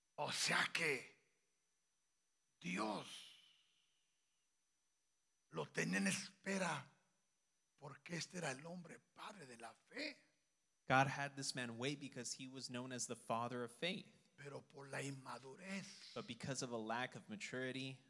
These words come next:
Speaker 1: se adelantaron
Speaker 2: they rushed it
Speaker 1: solo para sufrir.
Speaker 2: just to end up suffering.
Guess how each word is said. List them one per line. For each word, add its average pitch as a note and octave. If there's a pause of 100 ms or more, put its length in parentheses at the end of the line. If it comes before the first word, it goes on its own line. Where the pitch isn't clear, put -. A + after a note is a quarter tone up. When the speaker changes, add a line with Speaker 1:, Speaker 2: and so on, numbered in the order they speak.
(1500)
Speaker 1:
se D#3
adelantaron C3 (680)
Speaker 2:
they A#2+
rushed D3
it G#2 (380)
Speaker 1:
solo D3 (100)
para A#2
sufrir. - (440)
Speaker 2:
just -
to A#2
end A2
up A#2
suffering. -